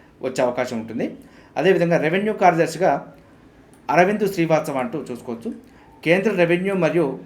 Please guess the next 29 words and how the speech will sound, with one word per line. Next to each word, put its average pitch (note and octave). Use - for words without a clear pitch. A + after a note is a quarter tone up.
పౌర E3+
విమానయాన E3
కార్యదర్శులుగా C#3
సీనియర్ F#3+
ఐఏఎస్ E3
అధికారులు C#3
అరవింద్ E3
శ్రీవాత్సవ, D3+
సమీర్ F#3
కుమార్ E3+
సిన్హా D3+
నియమితులయ్యారంటూ C3
చూసుకోవచ్చు. A#2+
మనకు C3+
పంతొమ్మిది C#3+
వందల F#3+
తొంభై D#3+
నాలుగు C#3+
బ్యాచ్ C#3
కర్ణాటక D#3+
క్యాడర్కు C#3
చెందిన C#3
ఐఏఎస్ F3
అధికారి D3
అయిన C#3
శ్రీవాత్సవ D3
ప్రస్తుతం D#3
ప్రధానమంత్రి F3
కార్యాలయం C#3+